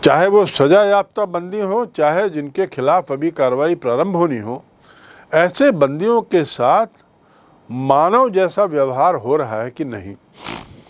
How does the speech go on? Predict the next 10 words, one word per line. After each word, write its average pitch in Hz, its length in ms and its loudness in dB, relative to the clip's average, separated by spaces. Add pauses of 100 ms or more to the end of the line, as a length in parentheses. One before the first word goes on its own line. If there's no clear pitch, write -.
(420)
मैंने 185 240 2
आपको 226 280 2
पूर्व 214 280 2
में 233 120 0
बताया 180 400 2
कि 185 140 -6
बंदी 160 460 -2
रहते 170 300 0
हुए 269 240 2
भी 139 200 -4